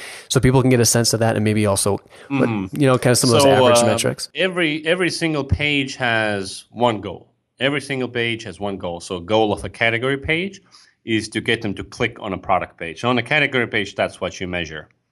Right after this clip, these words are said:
Speaker 2: And on a product page, it's, uh, add to cart click. So on an add to cart click, uh, typical is ten percent. So if, if less than ten percent click on the add to cart button, it has room to grow, probably.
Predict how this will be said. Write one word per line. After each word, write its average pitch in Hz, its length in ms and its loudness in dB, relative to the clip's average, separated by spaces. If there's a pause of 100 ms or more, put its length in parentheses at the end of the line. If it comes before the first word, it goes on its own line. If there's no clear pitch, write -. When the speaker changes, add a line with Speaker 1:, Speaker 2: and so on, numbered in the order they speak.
Speaker 2:
And 110 140 0
on 107 140 4
a 101 40 0
product 131 360 2
page, 123 320 0
it's, - 300 -12 (280)
uh, 90 220 -4
add 101 180 0
to - 60 -16
cart 87 320 -8
click. - 440 -16 (440)
So 117 240 2
on 110 140 4
an 117 60 0
add 139 220 2
to - 80 -12
cart 156 320 0
click, 147 300 -4
uh, 123 160 -2
typical 135 840 0 (140)
is 101 180 -12
ten 110 220 -4
percent. - 560 -14 (560)
So 107 440 2
if, 113 360 -6
if 113 220 -10
less 139 300 0
than 117 160 -8
ten 120 240 -2
percent 113 760 -4 (400)
click 139 320 -4
on 104 320 -4
the 98 80 0
add 107 300 2
to 113 60 -14
cart 131 380 -2
button, 104 680 -4 (720)
it 107 180 -2
has 101 240 -4
room 101 280 -2
to - 100 -14
grow, 82 400 -4
probably. 82 640 0